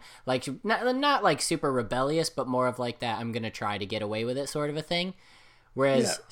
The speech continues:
Speaker 1: Sansa's just like, "I wanna be queen." And that's her whole thing this whole
Speaker 2: <laughs>
Speaker 1: season. "Yeah, I think I'm gonna be queen one day." And I don't, I don't relate to that at all. I got nothing.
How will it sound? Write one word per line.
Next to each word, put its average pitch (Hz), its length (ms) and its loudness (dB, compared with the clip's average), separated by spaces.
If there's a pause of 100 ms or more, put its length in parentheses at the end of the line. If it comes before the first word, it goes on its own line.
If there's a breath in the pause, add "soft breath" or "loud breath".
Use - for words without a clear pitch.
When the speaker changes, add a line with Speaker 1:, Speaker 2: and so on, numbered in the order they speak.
(260)
Speaker 1:
Sansa's 135 240 -2
just 135 200 -2
like, 120 340 0 (340)
"I 185 40 -6
wanna 185 220 -2
be 175 100 -2
queen." 139 380 -2 (320)
And 139 160 2
that's 147 180 8
her 151 140 6
whole 156 160 6
thing 147 240 4
this 123 140 4
whole 139 140 8
Speaker 2:
<laughs> - 20 6
Speaker 1:
season. 139 340 0
"Yeah, 190 180 10
I 170 120 10
think 185 200 0
I'm 190 140 4
gonna 190 160 4
be 185 120 6
queen 190 260 4
one 110 140 0
day." 104 140 0
And 107 100 0
I 123 120 4
don't, 123 220 2 (100)
I 117 100 -2
don't 107 200 -2
relate 92 320 -10
to - 80 -16
that 85 180 -10
at 82 100 -14
all. 85 300 -10
I 160 100 8
got 127 160 8
nothing. 101 320 -4